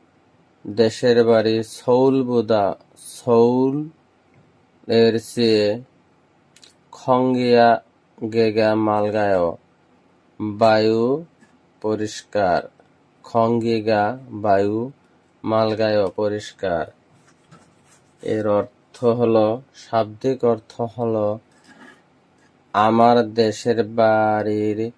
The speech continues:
বায়ু কোরিয়ার চেয়ে পরিষ্কার।" হাকসুপ আন্নে, পাঠ পরিচিতি। ব্যাকরণ হলো ঝিমান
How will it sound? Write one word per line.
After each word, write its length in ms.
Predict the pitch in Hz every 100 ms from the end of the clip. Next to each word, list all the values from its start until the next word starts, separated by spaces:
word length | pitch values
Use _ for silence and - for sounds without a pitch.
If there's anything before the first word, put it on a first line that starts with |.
| _ _ _ -
বায়ু 580 | 104 110 107 104 110 110 -
কোরিয়ার 520 | 113 107 107 107 104
চেয়ে 600 | - 104 101 110 135 156 _ _ _ _ _ _ _
পরিষ্কার।" 760 | 113 110 110 - - 98 78 - _ _ _ _ _ _ _ _ - _ _ _ - _ _ _ _ _ _
হাকসুপ 680 | - 127 123 - - 135 127 _ -
আন্নে, 640 | 113 117 110 101 90 80 - _ _ _ _ _ _ _ _
পাঠ 400 | 120 117 120 -
পরিচিতি। 840 | 117 113 104 - 104 - 90 67 - _ _ _
ব্যাকরণ 760 | 104 104 104 107 120 117 117 117
হলো 460 | 117 107 107 107 123 _ _ _ _ _ _ _ _ _ 107 110
ঝিমান 800 | 110 110 107 107 104 104 110